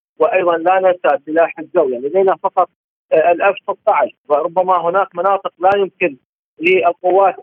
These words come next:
الجوية أو السلاح الجوي العراقي الوصول إلها. يعني هناك، آه، تحذيرات من قبل القوات المشتركة أو قوات التحالف. لذلك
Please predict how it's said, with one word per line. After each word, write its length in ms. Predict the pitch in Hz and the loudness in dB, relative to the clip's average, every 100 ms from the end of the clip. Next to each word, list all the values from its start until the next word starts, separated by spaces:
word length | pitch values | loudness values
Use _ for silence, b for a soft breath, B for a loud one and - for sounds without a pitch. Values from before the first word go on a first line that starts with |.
| _ | _
الجوية 420 | - 175 381 370 | -2 0 2 2
أو 160 | 156 170 | 2 0
السلاح 400 | - 180 190 - | -2 0 0 -2
الجوي 320 | 165 185 180 | -6 -2 0
العراقي 460 | 151 175 - - 170 | 2 0 0 -4 -4
الوصول 460 | 175 - 196 180 | -2 -2 0 2
إلها. 220 | 202 180 | 2 2
يعني 180 | 127 113 | 0 -2
هناك، 340 | 135 175 175 185 | -2 -2 0 -2
آه، 840 | 170 _ _ _ _ _ 165 156 156 | -2 _ _ _ _ _ 0 0 0
تحذيرات 560 | - 190 170 190 208 208 - | -6 -6 0 2 2 0 -4
من 80 | 170 | -6
قبل 260 | 208 202 185 - | -2 0 0 0
القوات 540 | 175 160 160 180 185 170 | -2 -2 -4 0 0 0
المشتركة 600 | 175 170 - 196 180 - | -6 -12 -2 0 0 0
أو 60 | 131 | -2
قوات 320 | - 175 165 | 0 0 0
التحالف. 480 | - - 185 165 - _ _ _ | 0 -6 -2 -2 -4 _ _ _
لذلك 640 | 151 202 220 214 214 214 | 0 2 2 0 2 2